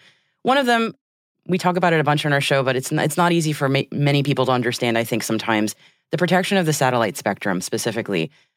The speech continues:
There was also opportunities for sharing or repurposing underutilized spectrum bands. Those are, sounds like two separate issues, but could you talk about both of those and, and a little bit on what those mean and, and why this is so important to the S I A?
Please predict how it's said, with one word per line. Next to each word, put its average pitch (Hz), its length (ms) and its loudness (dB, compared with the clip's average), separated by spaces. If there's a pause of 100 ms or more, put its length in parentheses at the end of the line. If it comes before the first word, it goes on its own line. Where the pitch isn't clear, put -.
(120)
There 147 140 0
was 147 120 0
also 139 560 2
opportunities 147 560 -2
for 127 120 -4
sharing 143 420 0
or 127 100 0
repurposing 131 640 -2
underutilized 127 600 2
spectrum 120 360 -4
bands. 95 200 -2
Those 123 120 -6
are, 117 120 -6 (360)
sounds 127 200 -6
like 107 120 -6
two - 140 -6
separate 117 320 -2
issues, 107 280 -2
but - 180 -2 (300)
could 226 120 -4
you 311 60 0
talk 330 240 0
about 277 240 2
both 240 180 0
of 233 80 0
those 220 220 2
and, 190 140 0
and 165 120 4
a 156 80 4
little 170 220 2
bit 160 140 2
on 147 80 2
what 139 160 2
those 131 180 -2
mean 127 240 0
and, 120 140 0
and 127 180 0
why 135 240 2
this 123 160 -4
is 127 80 -4
so 113 140 -4
important 110 320 -4
to 107 60 -10
the 95 120 -6
S 104 140 -10
I - 60 -6
A? - 240 -10